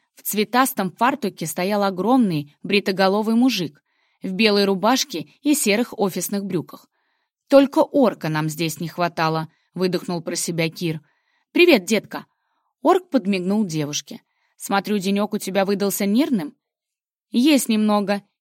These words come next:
кивнула потеряшка, выходя из укрытия. "Иди мыть руки, кормить буду". Лала послушно ушла в ванную. Дрю,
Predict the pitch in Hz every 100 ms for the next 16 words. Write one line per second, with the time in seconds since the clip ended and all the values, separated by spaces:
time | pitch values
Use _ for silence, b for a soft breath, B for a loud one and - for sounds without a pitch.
0 | _ 220 202 190 185 185 185 190 233 -
1 | 190 170 180 175 180 180 190 - 190 139
2 | - - - _ _ _ _ _ 226 214
3 | 349 320 - 247 220 226 220 _ - 220
4 | 208 165 156 175 165 170 - _ _ _
5 | _ 202 330 370 - 208 214 240 247 196
6 | - 180 175 160 147 156 156 151 _ _
7 | _ 180 214 277